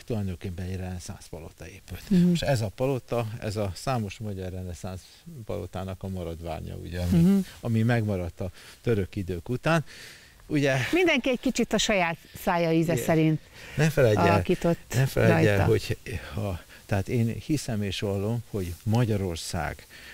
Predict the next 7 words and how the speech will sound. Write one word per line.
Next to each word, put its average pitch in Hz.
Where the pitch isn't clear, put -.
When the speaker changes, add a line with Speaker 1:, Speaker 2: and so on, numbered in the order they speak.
Speaker 1:
legalább 110
olyan 95
gazdag 95
lenne 87
műemlékekbe, 90
mint 98
Nyugat-Európa, 110